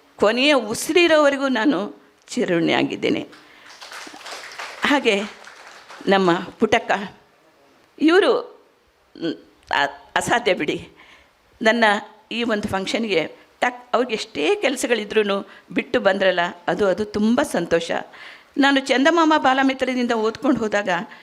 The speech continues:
ನಮ್ಮ ಚಡ್ಚನ್ ಬಸವರಾಜ್ ಅವರಂತ ಅವರು ಬಂದಿದ್ದಾರೆ. ಅವರು ನನಗೆ ಪರ್ವ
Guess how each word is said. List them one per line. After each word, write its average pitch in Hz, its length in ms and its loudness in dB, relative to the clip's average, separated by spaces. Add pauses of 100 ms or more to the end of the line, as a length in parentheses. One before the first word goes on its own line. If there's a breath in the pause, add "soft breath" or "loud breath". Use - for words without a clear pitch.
(140 loud breath)
ನಮ್ಮ 202 140 2
ಚಡ್ಚನ್ 214 440 0
ಬಸವರಾಜ್ 208 420 -2
ಅವರಂತ 196 240 -4
ಅವರು 190 200 0
ಬಂದಿದ್ದಾರೆ. 180 540 0 (280 loud breath)
ಅವರು 302 200 4
ನನಗೆ 240 300 0
ಪರ್ವ 269 380 2